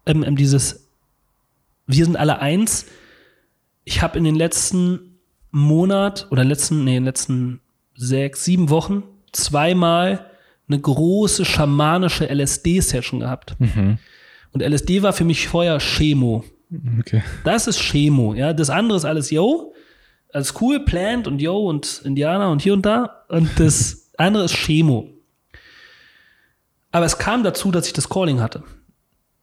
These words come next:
Speaker 1: Ich hatte das Calling nach, weil ich hab mich darüber belesen. Ich hab dieses Buch gelesen, wie heißt es, von Michael Pollan, war das so?
Speaker 2: How to Change Your Mind oder Verändere dein Bewusstsein.
Speaker 1: Genau. Wo, wo er eindeutig, also wird ja alles beschrieben.
Speaker 2: Ja.
Speaker 1: Dann hab ich erstmal eine andere Einstellung dazu bekommen.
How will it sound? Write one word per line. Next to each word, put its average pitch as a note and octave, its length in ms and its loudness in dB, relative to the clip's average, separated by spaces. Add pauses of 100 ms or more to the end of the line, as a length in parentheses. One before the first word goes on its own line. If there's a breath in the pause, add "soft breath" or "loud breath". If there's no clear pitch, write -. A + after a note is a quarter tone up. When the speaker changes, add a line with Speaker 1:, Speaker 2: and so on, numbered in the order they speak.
(200)
Speaker 1:
Ich - 120 -12
hatte - 140 -14
das D3+ 180 -8
Calling C#3 380 0
nach, E3+ 220 -6 (1160)
weil B2 280 0
ich E3 120 0
hab - 240 -4
mich D#3 100 0
darüber F3+ 280 2
belesen. G3+ 360 2
Ich C#3 120 0
hab - 100 -4
dieses D3 180 -2
Buch G3 200 -2
gelesen, G3 300 0
wie E3 60 4
heißt F3+ 160 0
es, F3 80 -6
von E3+ 320 0
Michael E3 280 -2
Pollan, G3 440 -4
war F3 120 -2
das - 120 -14
so? G#3 120 -8 (180)
Speaker 2:
How A2 120 4
to A2 100 2
Change G2+ 340 2
Your G2 60 4
Mind G2 320 4
oder G2+ 120 2
Verändere G2+ 360 2
dein F#2+ 140 2
Bewusstsein. F#2 380 0
Speaker 1:
Genau. F#3+ 460 0 (280 loud breath)
Wo, - 120 -4 (180)
wo C#3 140 0
er D#3+ 160 0
eindeutig, F#3+ 540 0
also D#3+ 160 0
wird F3+ 100 0
ja F#3 60 2
alles F3 140 0
beschrieben. F#3+ 540 -2
Speaker 2:
Ja. G#2+ 200 2 (580)
Speaker 1:
Dann C#3+ 160 -2
hab D#3+ 80 -2
ich D#3+ 60 0
erstmal E3+ 240 -2
eine C#3+ 60 -4
andere E3 160 -2
Einstellung G3 320 -2
dazu G3 180 -6
bekommen. G#3 340 -2